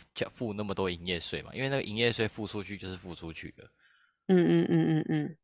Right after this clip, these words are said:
Speaker 1: 那当然啦，营业税一定是把它加注在消费者身上嘛。
Speaker 2: 对。
Speaker 1: 这件事情是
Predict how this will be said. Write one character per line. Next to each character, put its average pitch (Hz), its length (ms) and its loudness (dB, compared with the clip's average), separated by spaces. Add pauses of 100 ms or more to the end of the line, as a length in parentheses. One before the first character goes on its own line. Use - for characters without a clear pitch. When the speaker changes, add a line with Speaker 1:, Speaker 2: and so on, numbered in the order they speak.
Speaker 1:
那 180 120 6
当 170 240 4
然 123 180 8
啦， 101 140 6
营 120 160 -4
业 151 120 6
税 139 240 6
一 113 80 2
定 131 200 2
是 123 440 2 (280)
把 95 120 6
它 117 400 6 (160)
加 117 220 8
注 113 220 0
在 95 360 6
消 101 220 2
费 104 160 2
者 80 180 -6
身 87 240 -4
上 90 300 0
嘛。 - 140 -18 (960)
Speaker 2:
对。 156 220 -2 (680)
Speaker 1:
这 127 100 0
件 123 80 2
事 123 160 0
情 90 180 -6
是 98 540 -4